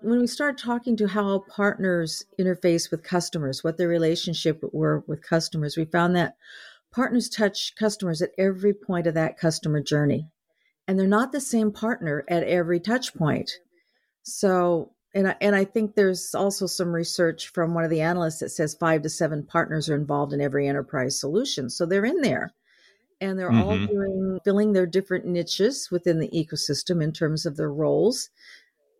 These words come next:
Speaker 1: how they provide value to customers, how they influence customers. And that came out very clearly in, in the research that we did.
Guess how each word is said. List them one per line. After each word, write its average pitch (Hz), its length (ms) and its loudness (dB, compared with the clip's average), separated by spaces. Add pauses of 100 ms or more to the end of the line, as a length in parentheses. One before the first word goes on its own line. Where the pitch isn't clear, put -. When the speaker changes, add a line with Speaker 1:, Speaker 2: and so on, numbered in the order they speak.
(100)
Speaker 1:
how 196 220 2
they 180 100 6
provide 160 460 2
value 156 400 0
to 165 120 -6
customers, 165 680 -2
how 180 200 -2
they 170 140 4 (100)
influence 180 680 0
customers. 156 760 -2 (540)
And 208 180 4
that 302 180 2
came 285 240 -2
out 262 160 0
very 226 240 2
clearly 226 460 2
in, 160 240 -2
in 175 160 -2
the 170 80 -2
research 190 560 0
that - 180 -2
we 135 120 0
did. - 260 0